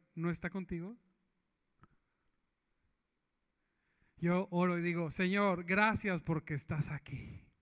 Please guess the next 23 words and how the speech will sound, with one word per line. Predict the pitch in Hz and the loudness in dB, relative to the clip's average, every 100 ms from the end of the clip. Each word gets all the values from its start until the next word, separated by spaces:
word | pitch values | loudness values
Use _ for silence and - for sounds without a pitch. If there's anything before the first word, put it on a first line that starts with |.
| _ _ _ _ _ _ _ _ _ _ _ _ _ _ _ | _ _ _ _ _ _ _ _ _ _ _ _ _ _ _
¿Quién | 220 208 | 0 2
puede | 202 | 2
orar | 185 170 | 2 -2
así? | 156 - | -6 -8
Diga | 131 151 202 | -6 -2 -2
conmigo, | 196 165 151 | 0 0 0
"Gracias | 175 226 220 185 156 139 135 - - - - - - - _ - - - | 6 6 4 -2 -6 -6 -10 -12 -14 -16 -20 -20 -20 -20 _ -20 -20 4
porque | 208 196 196 | 4 6 6
estás | 180 208 196 | 4 4 0
aquí". | 185 - 202 180 120 - _ _ _ _ _ - _ _ _ _ _ _ _ _ - | -2 -2 0 0 -2 -14 _ _ _ _ _ -20 _ _ _ _ _ _ _ _ -18
Así | - 156 | -16 -14
es, | - - _ - _ _ _ _ | -18 -20 _ -20 _ _ _ _
gracias. | - - - 262 170 _ _ _ _ _ _ _ _ _ _ _ _ _ - - | -14 -14 -14 -18 -20 _ _ _ _ _ _ _ _ _ _ _ _ _ -6 4
Porque | 254 277 | 6 6
aunque | 262 - 254 247 247 | 4 6 4 4 2
el | 247 | 0
salmista | 262 247 285 285 302 | 0 2 0 0 0
dijo, | 302 247 285 240 | 0 0 -2 2
"No | 269 302 | 2 2
te | 349 | 0
ocultes | 247 311 370 359 349 311 | 4 8 8 8 2 2
de | 262 | 4
mí", | 269 320 359 294 165 | 6 6 6 4 -2